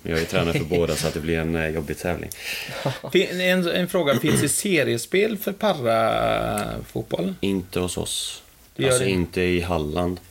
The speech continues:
Speaker 1: Däremot håller jag på att försöka fixa ihop en liten miniserie med de lagen som finns i närheten. Så att istället för att det blir en serie så blir det lite mer sammandrag, så att några gånger så dyker alla upp i Varberg, så spelar vi tre, fyra matcher.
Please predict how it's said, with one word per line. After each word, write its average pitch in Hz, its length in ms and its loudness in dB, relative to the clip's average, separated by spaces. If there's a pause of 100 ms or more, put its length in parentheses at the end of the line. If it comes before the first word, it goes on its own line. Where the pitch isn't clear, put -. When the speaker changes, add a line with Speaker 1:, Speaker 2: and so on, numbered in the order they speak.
(380)
Speaker 1:
Däremot 87 440 0
håller 90 160 2
jag 90 400 0
på 82 200 2
att 76 60 -8
försöka - 340 -4
fixa 80 480 -4
ihop 78 360 -4
en 78 340 -4 (560)
liten 85 260 0
miniserie 85 680 0 (200)
med 87 200 -6
de 85 200 0
lagen 76 280 -4
som 82 140 -10
finns 73 380 -8
i - 60 -4
närheten. 80 600 -4 (680)
Så - 100 -4
att 80 100 -2
istället 87 280 0
för - 80 -2
att 80 60 -4
det 87 80 0
blir 85 120 2
en 82 60 2
serie 82 460 0
så 80 100 -6
blir 80 180 2
det 78 60 -2
lite 78 200 -4
mer 78 240 -2
sammandrag, 82 640 -2
så - 100 -8
att - 260 -10 (720)
några 85 340 -2
gånger 85 240 2
så - 140 -8
dyker 82 320 -6
alla 80 180 -2
upp 80 200 -6
i 80 60 -4
Varberg, 92 640 -4
så - 140 -10
spelar 85 200 -4
vi 82 60 -4
tre, - 180 -6
fyra - 200 -6
matcher. 87 420 -6